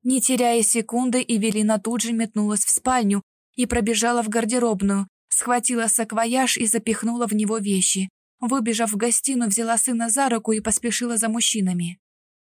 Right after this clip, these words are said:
Только сидя в эфиркате, который увозил их из дворца,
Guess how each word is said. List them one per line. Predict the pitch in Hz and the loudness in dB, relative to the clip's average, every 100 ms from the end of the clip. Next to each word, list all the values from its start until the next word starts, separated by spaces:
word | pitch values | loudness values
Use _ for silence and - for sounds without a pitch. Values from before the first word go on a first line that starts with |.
| _ | _
Только | - 277 262 254 | -2 0 2 0
сидя | - 269 240 233 | 2 0 0 0
в | |
эфиркате, | 233 247 233 277 254 - | 0 -2 -2 0 0 0
который | 214 214 220 220 | -2 -2 -2 -2
увозил | 214 247 285 262 | 0 0 0 0
их | 220 233 | -2 -2
из | 202 | -2
дворца, | 202 226 220 277 277 | 0 -2 0 0 0